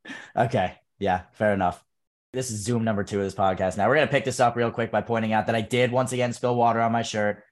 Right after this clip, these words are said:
which I do, I would say on average, four to five times per day. Molly, how many times throughout the week would you say that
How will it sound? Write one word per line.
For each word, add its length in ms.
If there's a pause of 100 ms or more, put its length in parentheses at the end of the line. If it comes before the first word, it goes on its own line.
(240)
which 300
I 160
do, 480 (360)
I 140
would 160
say 180
on 340
average, 600 (380)
four 300
to 100
five 340
times 440
per 180
day. 380 (420)
Molly, 220
how 140
many 200
times 680 (220)
throughout 460
the 80
week 460 (260)
would 220
you 100
say 340
that 400